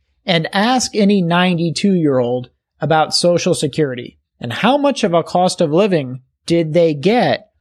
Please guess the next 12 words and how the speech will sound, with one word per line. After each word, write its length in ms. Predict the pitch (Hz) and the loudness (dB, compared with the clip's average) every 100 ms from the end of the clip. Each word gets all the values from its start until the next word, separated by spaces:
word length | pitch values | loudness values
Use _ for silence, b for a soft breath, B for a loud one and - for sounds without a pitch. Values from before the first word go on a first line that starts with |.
| _ | _
over 300 | - 165 180 | -2 0 2
the 100 | 175 | 0
last 380 | 156 160 165 - | 2 2 0 -2
thirty 240 | 175 170 165 | -2 0 0
years 520 | 165 220 151 117 - _ - | 2 2 0 -4 -10 _ -4
of 180 | 147 147 | -2 2
receiving 520 | 151 - 170 156 147 | 0 2 2 0 -2
Social 360 | 160 147 - | -2 -2 -2
Security. 640 | 139 135 147 131 110 - _ _ _ | -4 -4 -4 -4 -6 -14 _ _ _
I 200 | 131 170 | -2 0
would 300 | 202 233 170 | 2 0 0
bet 380 | 160 147 113 | 0 0 -2